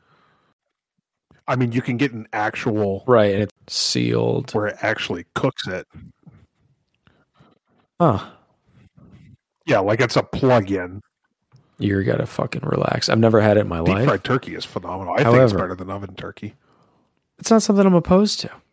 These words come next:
Speaker 2: right? It's something that I would enjoy. Deep down inside of me, I am like Fat Albert. I do have that soul. I do enjoy really, really good, like, Southern style Thanksgiving. If you, if it goes that way with the mac and cheese, with the greens, all that, like,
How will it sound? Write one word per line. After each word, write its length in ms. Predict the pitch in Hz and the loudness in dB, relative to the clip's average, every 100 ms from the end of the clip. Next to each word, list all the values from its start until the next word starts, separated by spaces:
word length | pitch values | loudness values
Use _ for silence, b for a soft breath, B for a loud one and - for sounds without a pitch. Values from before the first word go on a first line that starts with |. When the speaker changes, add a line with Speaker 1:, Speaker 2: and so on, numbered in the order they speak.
| _ _ _ _ | _ _ _ _
Speaker 2:
right? 180 | 117 117 | 2 4
It's 100 | 120 | 2
something 240 | 131 127 | 0 2
that 100 | 120 | 2
I 60 | 110 | 2
would 120 | 107 | 0
enjoy. 300 | 101 101 117 | -2 -2 -4
Deep 200 | 110 190 175 | 0 0 2
down 220 | 139 127 | 2 0
inside 320 | 107 110 110 | -2 -2 -2
of 80 | 113 | -2
me, 180 | 123 120 | -4 -4
I 220 | 107 113 | -4 -2
am 460 | 110 110 110 110 | -2 0 0 -2
like 180 | 98 87 | -4 -8
Fat 260 | - 95 90 | -6 -6 -4
Albert. 460 | 92 95 98 98 - | -4 -2 -4 -4 -8
I 60 | 92 | -10
do 140 | 92 | -8
have 200 | 101 95 | -8 -6
that 180 | 92 - | -6 -4
soul. 640 | - - 95 98 98 113 B B B B B - | -2 0 2 2 0 -4 B B B B B -4
I 60 | |
do 160 | 104 107 | 2 4
enjoy 460 | 104 98 101 101 98 | 4 4 6 6 4
really, 300 | 107 101 101 | 2 2 2
really 200 | 98 98 | 2 0
good, 460 | 95 101 98 98 92 | 0 2 4 4 2
like, 140 | 87 | -4
Southern 840 | - - 104 92 95 95 92 92 135 _ _ _ _ - | -2 2 2 2 2 0 -2 -6 -12 _ _ _ _ -2
style 680 | - - 98 87 92 98 101 | 0 2 0 0 2 2 2
Thanksgiving. 680 | - 95 - 104 95 104 | 0 -2 -2 0 0 0
If 320 | 98 - 98 - | 0 -4 -6 -6
you, 80 | |
if 120 | 107 - | -8 -8
it 40 | |
goes 240 | 101 92 92 | -6 -4 -2
that 200 | 92 95 | -2 -2
way 80 | |
with 140 | 92 87 | -2 -2
the 40 | |
mac 260 | 92 92 90 | -4 -4 -6
and 80 | 90 | -6
cheese, 580 | - 95 92 92 90 - | -2 -2 0 -2 -4 -6
with 80 | 104 | -8
the 60 | |
greens, 400 | 98 101 95 92 | -6 -4 -4 0
all 160 | 95 95 | 2 4
that, 260 | 95 92 - | 2 0 -2
like, 280 | 85 - | -8 -8